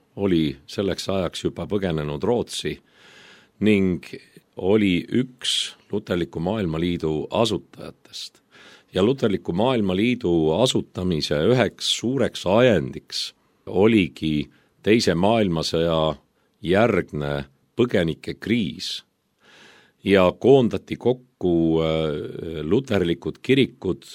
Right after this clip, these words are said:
üle maailma ühisesse liitu ja võeti endale missioon hakata tegelema nende põgenike ümberasusustamisega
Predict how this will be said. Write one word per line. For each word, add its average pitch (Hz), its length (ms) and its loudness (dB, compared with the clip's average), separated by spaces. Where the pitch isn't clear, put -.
üle 90 200 0
maailma 87 760 2
ühisesse 95 640 -2
liitu 95 600 -4
ja 85 160 2
võeti 101 480 0
endale 85 400 0
missioon 87 720 0
hakata 98 500 -4
tegelema 80 640 -2
nende 78 540 -6
põgenike 87 720 2
ümberasusustamisega 87 1300 0